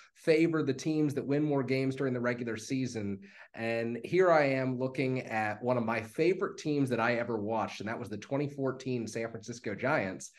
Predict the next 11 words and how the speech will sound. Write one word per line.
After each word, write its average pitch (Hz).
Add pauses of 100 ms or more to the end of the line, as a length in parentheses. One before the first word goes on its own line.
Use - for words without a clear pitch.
(220)
that 120
were 117
a 117
wild 135
card 98
team 87 (140)
that 113 (300)
had 127
to 131
scrape -
through 143